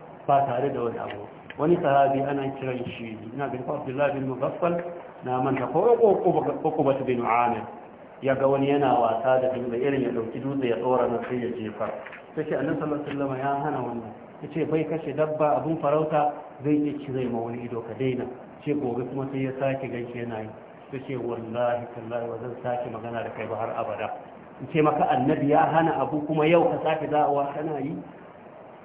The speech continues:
Ce ba zan sake magana da kai ba, daga nan bai sake magana da shi ba. Nuna, ina nuna mana yadda sahabbai suke so. Wannan shi ne zai sa ka amsa cewa Annabi manzon Allah ne, don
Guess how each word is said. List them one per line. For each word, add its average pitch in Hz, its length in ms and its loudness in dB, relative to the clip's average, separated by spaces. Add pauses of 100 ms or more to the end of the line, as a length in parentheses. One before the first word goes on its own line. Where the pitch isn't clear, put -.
(160)
Ce 170 80 2
ba 135 80 2
zan 156 160 0
sake 170 220 4
magana 127 320 -4
da 117 80 -8
kai 127 160 -10
ba, 117 60 -4
daga 123 100 -2
nan 170 120 2
bai 170 120 0
sake 143 200 -6
magana 123 280 -8
da 113 160 -12
shi - 80 -18
ba. 107 160 -14 (1400)
Nuna, 131 180 0 (320)
ina 139 200 -2
nuna 127 280 -4
mana 117 200 -4
yadda 120 280 -6
sahabbai 120 240 -6
suke 127 240 -10
so. 127 80 -8
Wannan 160 580 6
shi 175 140 4
ne 151 180 2
zai 147 240 2
sa 139 340 4 (380)
ka 123 140 0
amsa 139 600 4 (400)
cewa 127 280 6
Annabi 123 280 2
manzon 113 440 -6
Allah 123 440 0
ne, 107 180 -4
don 139 340 0